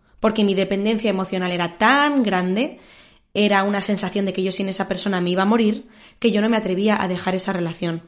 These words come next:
Entonces fue él el que fue valiente y tomó esa decisión. Pero como yo estaba tan ciega y dependía tanto de esa persona y era una relación tan tóxica, yo me enfadé mucho con esa persona, muchísimo.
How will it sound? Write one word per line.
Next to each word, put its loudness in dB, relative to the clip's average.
Entonces 2
fue 4
él 2
el 0
que -2
fue -2
valiente 2
y 0
tomó 4
esa 2
decisión. -2
Pero 2
como 4
yo 2
estaba 2
tan -2
ciega 0
y -2
dependía 2
tanto 2
de 2
esa -2
persona 0
y 6
era 8
una 6
relación 0
tan -2
tóxica, 0
yo 4
me 4
enfadé 0
mucho 0
con -2
esa -4
persona, -6
muchísimo. -2